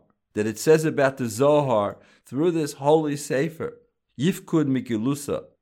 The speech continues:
the Jewish people will be taken out of exile.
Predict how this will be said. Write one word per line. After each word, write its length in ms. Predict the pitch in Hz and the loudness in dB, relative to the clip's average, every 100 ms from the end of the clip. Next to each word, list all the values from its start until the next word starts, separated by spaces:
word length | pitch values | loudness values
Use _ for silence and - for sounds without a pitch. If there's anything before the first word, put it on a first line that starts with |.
| _ | _
the 100 | 107 | -14
Jewish 300 | 110 120 120 | -6 -6 -6
people 460 | - 151 151 107 98 | -4 -6 -4 -6 -4
will 120 | 101 | -6
be 180 | 98 98 | -8 -10
taken 500 | - 107 - 101 - _ | -8 -10 -8 -10 -10 _
out 480 | 131 131 92 - - _ _ - | -2 -2 -2 -10 -20 _ _ -14
of 160 | 104 | -8
exile. 480 | 90 98 - 67 - | -6 -8 -10 -20 -20